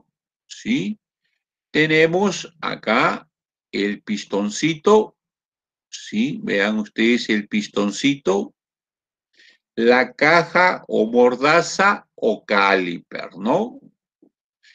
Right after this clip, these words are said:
Aquí tenemos el sello que está incrustado, ¿en dónde? En el cilindro. Si yo le digo, "¿Dónde está el sello del pistón?", no me van a decir, "En el pistón".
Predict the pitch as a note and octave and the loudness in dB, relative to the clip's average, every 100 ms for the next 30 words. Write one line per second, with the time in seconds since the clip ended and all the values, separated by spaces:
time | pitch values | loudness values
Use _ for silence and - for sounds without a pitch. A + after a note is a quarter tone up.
0 | _ _ _ G2+ - B2 B2 B2+ C#3 D#3 | _ _ _ -12 -10 -4 -2 0 0 0
1 | D3+ D#3 D3+ D3 F#3 F#3+ F#3+ G#3+ G#3+ - | -2 0 -2 2 4 6 6 6 4 -2
2 | _ _ _ _ _ - G3 F3 - G3+ | _ _ _ _ _ -2 0 0 2 4
3 | A3 A3 G#3 A3 F3+ _ G#3 G#3 G#3 G#3+ | 4 0 0 0 0 _ 2 4 6 6
4 | A3+ A3+ - _ _ C3+ C#3+ E3+ A#3 G3 | 4 0 -6 _ _ -4 0 6 6 6
5 | A#2+ A#2 _ - C3 C3 E3+ A3 A#3 G3 | -2 -6 _ -4 -4 -2 4 4 6 0
6 | - G#3+ A#3 C#4 C4+ D#3 G#2+ - - - | -2 -2 0 2 2 0 -4 -8 -14 -20
7 | - F#2+ C3+ F3+ F#3 A3 A#3 G#3+ C#3+ G#2 | -16 -4 -2 2 0 0 -2 0 -2 -4
8 | _ _ _ - A#2+ F3 F#3+ F#3 F3+ G3 | _ _ _ 0 4 4 2 0 2 -2
9 | F#3 G3 G3+ G3+ G3 F#3+ F#3+ F#3+ - A#3 | 0 -2 2 4 4 0 -2 -8 0 6
10 | A#3 A#3+ A#3 _ _ _ _ A2+ C#3 E3 | 8 6 -2 _ _ _ _ -2 2 4
11 | F3+ F3+ E3+ - F#3+ F#3+ F3+ F3 G3+ D#3+ | 4 4 2 0 -2 0 -2 -2 -6 2
12 | C4 C4 B2+ - | 8 8 6 -8